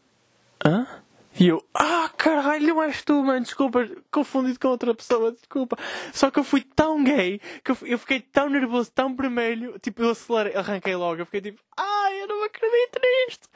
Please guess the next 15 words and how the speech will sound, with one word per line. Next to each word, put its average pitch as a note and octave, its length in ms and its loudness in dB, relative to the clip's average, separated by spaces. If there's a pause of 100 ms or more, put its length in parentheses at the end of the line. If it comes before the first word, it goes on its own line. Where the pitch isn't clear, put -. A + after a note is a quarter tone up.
(440)
Vocês G#3 260 2
vão B3 160 2
ver A#3+ 140 2
no A3+ 80 2
vídeo. F3 420 0 (480)
Eu F3+ 80 4
vou G3 120 2
postar D#3+ 320 0
hoje. D#3+ 280 -2 (760)
Vocês F3 280 4
vão A3+ 120 2
ver A3 120 2
no G3+ 100 0
vídeo, D#3+ 300 -2
tipo, - 240 -6